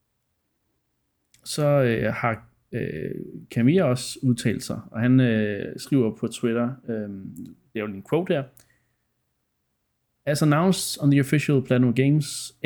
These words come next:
X account, I'll be leaving Platinum Games on October twelfth. This came after a lot of consideration based on my own beliefs, and was by no means an easy decision to make. However, I feel this outcome is for the best.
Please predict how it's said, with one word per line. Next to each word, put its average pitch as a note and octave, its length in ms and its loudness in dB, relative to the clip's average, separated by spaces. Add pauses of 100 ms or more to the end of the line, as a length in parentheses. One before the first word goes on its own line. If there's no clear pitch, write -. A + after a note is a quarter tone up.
X - 200 -8
account, G#2 440 -4
I'll A2+ 200 -2
be A#2 80 -2
leaving C3 460 4
Platinum C3 320 0
Games A#2 320 -2
on A2 160 -8
October A2 300 -12
twelfth. D#3 360 -10
This C3 160 -12
came B2 280 -4
after A2+ 260 -8
a A#2 40 -6
lot B2 160 -2
of C#3 80 -18
consideration C3 840 -2
based A#2 280 -4
on A2+ 100 -6
my G#2+ 160 -6
own A2+ 180 -8
beliefs, A#2+ 580 -4 (560)
and A#2+ 100 -2
was A#2 100 -2
by B2 140 0
no C#3 140 6
means B2+ 320 4
an B2+ 140 0
easy C#3+ 240 0
decision A#2 400 -4
to G#2 80 -10
make. G2 300 -14 (120)
However, B2+ 380 -4 (840)
I A#2+ 40 -10
feel C3 160 -2
this B2 160 0
outcome B2 380 -2
is B2 80 -4
for C3 80 -4
the C3 160 -4
best. - 320 -6